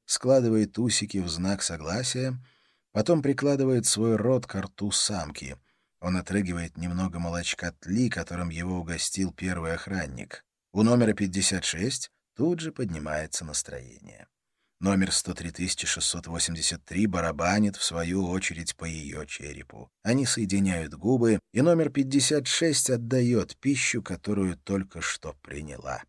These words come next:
Затем все трое ласкают и растирают друг друга. О, как приятно муравью отдавать!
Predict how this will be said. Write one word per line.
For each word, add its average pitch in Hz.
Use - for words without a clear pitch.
Затем 151
все 107
трое 127
ласкают 110
и 113
растирают 76
друг 73
друга. 57
О, 107
как -
приятно 82
муравью 76
отдавать! -